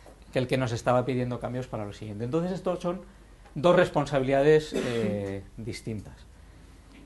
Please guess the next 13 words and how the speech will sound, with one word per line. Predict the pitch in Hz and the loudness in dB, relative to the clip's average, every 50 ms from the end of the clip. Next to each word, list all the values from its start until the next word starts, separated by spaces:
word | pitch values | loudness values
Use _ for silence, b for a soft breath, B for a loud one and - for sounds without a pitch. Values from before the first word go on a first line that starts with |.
| - 160 165 - 185 - - 180 139 127 123 120 123 110 - - - | -14 -12 -10 -10 -10 -12 -14 -14 -12 -12 -12 -10 -10 -12 -12 -10 -4
Eso | - 143 143 - 180 | -2 0 2 4 4
yo | 170 160 151 | 4 4 4
creo | 147 160 165 | 4 4 4
que | 156 151 - | 4 2 0
sistemáticamente | - - 127 - - 127 123 143 147 156 156 160 156 160 160 156 - 165 160 160 | 0 -2 -4 -2 0 2 4 4 4 4 4 2 2 0 -2 -2 -2 -2 0 -2
es | 156 156 - 156 | -2 -4 -4 -4
una | 147 151 147 | -2 0 2
de | 147 147 | 2 4
las | 143 147 - | 2 2 0
cosas | 165 147 151 151 - - - - - - - - | -2 -4 -4 -4 -6 -8 -14 -18 -18 -18 -10 -6
que | - 113 | -6 -2
más | 117 127 139 147 - | 2 2 2 2 2
fácilmente | - 151 143 - 139 135 139 135 135 131 143 139 143 | 0 -2 0 0 -2 -4 -4 -6 -6 -4 -6 -6 -6